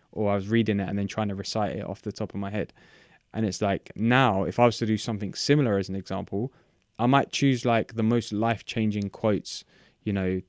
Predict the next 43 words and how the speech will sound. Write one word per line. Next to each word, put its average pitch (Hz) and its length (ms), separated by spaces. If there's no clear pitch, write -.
for - 220
me 107 520
in 104 160
the 101 80
last 98 420
two 117 120
years, 101 500
and 104 120
then 104 120
I 101 80
can 101 260
share 143 260
the 120 80
quote 120 260
and 101 120
then 104 120
talk - 320
about 104 240
how 104 140
it 90 120
changed 101 240
my 101 80
life, 101 380
because 104 240
I 107 80
can 104 200
actually 117 460
talk 117 260
about 101 280
that 101 180
from 110 320
my 107 140
experience 107 680
and 101 160
not 107 160
just, - 220
like, - 160
'cause 104 180
it's - 160
a 95 40
cool 104 260
thing 101 320
that - 180